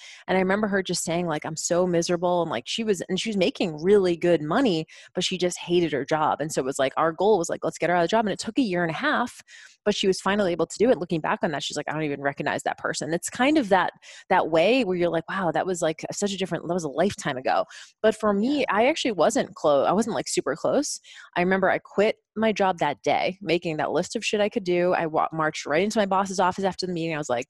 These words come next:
Speaker 1: "This is my two weeks notice." And I called up Jade, and we were married at the time. And I was like, "So I just quit." And he's like, "We'll figure it out." And I just loved having that. Like, I always just credit him with, like, giving me that safety net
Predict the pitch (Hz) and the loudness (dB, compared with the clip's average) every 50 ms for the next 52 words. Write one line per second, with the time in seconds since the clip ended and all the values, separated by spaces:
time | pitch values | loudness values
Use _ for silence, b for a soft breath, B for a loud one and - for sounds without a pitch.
0 | _ _ - - 143 - 160 165 180 185 196 202 196 - - - 226 220 240 254 | _ _ -8 -8 -6 -4 -4 -4 -2 -2 -2 -2 -4 -6 -8 -6 -4 -4 -4 -4
1 | - - - 196 165 143 175 240 - - - B B B B B B B B B | -6 -4 -2 -2 0 2 2 0 0 -4 -12 B B B B B B B B B
2 | 202 214 214 208 202 196 185 185 185 - - 220 208 208 208 220 - 170 - 175 | 2 4 4 4 4 4 4 2 0 2 0 2 2 4 4 2 2 0 -2 0
3 | 160 160 180 226 269 277 - 175 170 165 156 151 151 151 160 160 151 - 127 - | 0 2 0 0 0 -2 -2 -2 -2 -2 -2 -2 -2 -2 -4 -4 -4 -6 -8 -6
4 | - 151 147 151 147 147 147 - 151 143 147 147 - - _ - 180 _ _ _ | -4 -6 -4 -4 -2 -4 -2 0 0 -2 -2 -2 -4 -12 _ -20 -20 _ _ _
5 | - 240 240 240 220 214 202 - - 233 226 190 - _ - 175 _ _ _ _ | -6 -2 -2 0 -2 -2 -4 -6 -4 -4 -2 -4 -4 _ -14 -20 _ _ _ _
6 | _ _ _ _ _ - 180 180 185 185 180 185 180 - 170 156 151 - - - | _ _ _ _ _ -6 -2 -2 -2 -2 -2 -4 -6 -6 -10 -10 -8 -6 -6 -6
7 | - - - - - _ B B B B B B B B - 180 175 170 165 165 | -4 -4 -4 -6 -8 _ B B B B B B B B 0 0 0 0 0 -2
8 | - 156 156 156 151 151 156 - 170 156 156 151 143 147 143 143 139 127 123 - | -4 0 2 2 2 2 2 -2 -4 -2 -2 -2 -2 -2 -2 -2 0 0 0 0
9 | 160 165 170 151 - 160 165 160 156 - 160 - - - 170 143 - 165 - 156 | -2 -2 -2 -2 0 0 0 -2 -4 -4 -8 -10 -8 -6 -4 -4 -4 -4 -6 -6
10 | 151 147 151 - - 107 151 - - 160 147 165 175 175 175 185 185 196 - - | -6 -6 -6 -6 -6 -6 -6 -4 -2 -2 0 0 0 0 0 0 0 0 0 -2
11 | - 208 208 208 - 208 202 208 214 220 233 - | -2 -2 -2 -2 -2 -2 -2 0 0 0 -2 -2